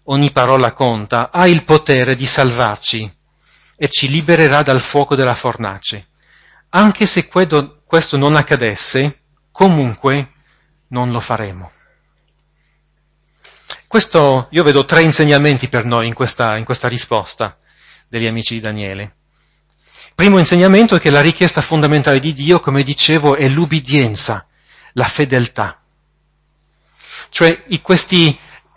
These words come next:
tre ragazzi non perdono mai di vista che la questione fondamentale non è di sapere se saranno salvati, ma se saranno ubbidienti.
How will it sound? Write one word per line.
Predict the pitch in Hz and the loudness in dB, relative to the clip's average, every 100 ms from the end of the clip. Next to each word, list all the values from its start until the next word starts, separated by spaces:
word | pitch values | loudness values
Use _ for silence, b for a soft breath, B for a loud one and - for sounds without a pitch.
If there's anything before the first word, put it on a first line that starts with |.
| _ - | _ -2
tre | 170 165 | 2 2
ragazzi | 165 147 127 156 | 2 2 0 0
non | 147 131 | 0 2
perdono | 170 160 156 | 2 4 2
mai | 151 180 190 | 4 4 2
di | 147 139 | -2 -4
vista | 135 - - 160 180 | -4 -6 -2 -2 0
che | 147 | 0
la | 131 | -2
questione | - 160 - 170 147 | -2 -6 -2 0 0
fondamentale | - 147 139 147 143 151 147 127 | 0 0 0 0 0 0 0 0
non | 135 | 2
è | 196 | 2
di | 190 | 2
sapere | 160 - 151 131 | 0 2 2 0
se | 139 | -4
saranno | - 135 135 | 0 0 0
salvati, | 120 139 131 131 113 107 139 190 - _ _ _ _ _ b b b b b | 0 0 2 0 0 -4 -4 -4 -6 _ _ _ _ _ b b b b b
ma | 139 135 | -4 -2
se | 160 | -2
saranno | - 156 165 165 170 | -2 0 2 2 0
ubbidienti. | 175 160 143 165 139 107 - 110 | -2 -4 0 2 2 0 -8 -12